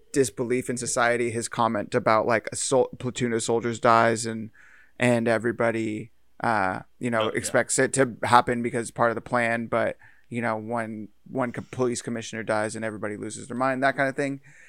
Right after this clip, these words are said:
Speaker 1: It sounds like the, someone who's disillusioned because they went to war
Speaker 2: Yep. He's
Speaker 1: and,
Speaker 2: been
Speaker 1: uh,
Speaker 2: jaded.
Speaker 1: yeah, and it's jaded because it's like, "Well, I watched all my friends die and I came back and, and I have nothing and I'm just, like, some homeless person." You know what I mean? Those kinds of things.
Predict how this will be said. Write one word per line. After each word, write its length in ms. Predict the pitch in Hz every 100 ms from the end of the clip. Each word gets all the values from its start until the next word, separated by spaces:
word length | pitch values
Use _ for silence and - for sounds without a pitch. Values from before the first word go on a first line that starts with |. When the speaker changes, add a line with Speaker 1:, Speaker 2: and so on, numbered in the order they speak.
| - _ -
Speaker 1:
It 60 | -
sounds 360 | - 135 127 127
like 320 | 123 - -
the, 360 | 131 123 117 -
someone 420 | - 139 120 120 117
who's 200 | 123 110
disillusioned 760 | 127 123 117 120 117 123 117
because 380 | 123 113 113 107
they 140 | 117 110
went 240 | 110 -
to 80 | 117
war 540 | 104 107 113 113 104 -
Speaker 2:
Yep. 180 | 113
He's 100 | 107 107
Speaker 1:
and, 60 |
Speaker 2:
been 80 | 113
Speaker 1:
uh, 60 | 107
Speaker 2:
jaded. 280 | 113 117 - - - - - - -
Speaker 1:
yeah, 280 | 185 143
and 100 | 123
it's 100 | 120
jaded 380 | 107 208 190 123
because 320 | 127 131 123
it's 100 | 110
like, 200 | 127 117
"Well, 260 | 127 123 117
I 100 | 131
watched 220 | 135 131 127
all 60 |
my 120 | 117 117
friends 300 | 127 120 101
die 220 | 113 110
and 100 | 107
I 80 | 110
came 180 | 117
back 260 | 107 110 110
and, 280 | 107 101 -
and 180 | 127 107
I 100 | 104
have 160 | 107 104
nothing 340 | 107 110 113
and 80 | 110
I'm 220 | 110 110
just, 220 | - 135
like, 120 | - -
some 140 | 107
homeless 320 | 113 110 113
person." 400 | - - - 78
You 140 | - 127
know 60 |
what 100 | 117
I 60 | 113
mean? 240 | 113 110
Those 180 | 117 113
kinds 240 | - 110 -
of 60 |
things. 300 | 113 110 -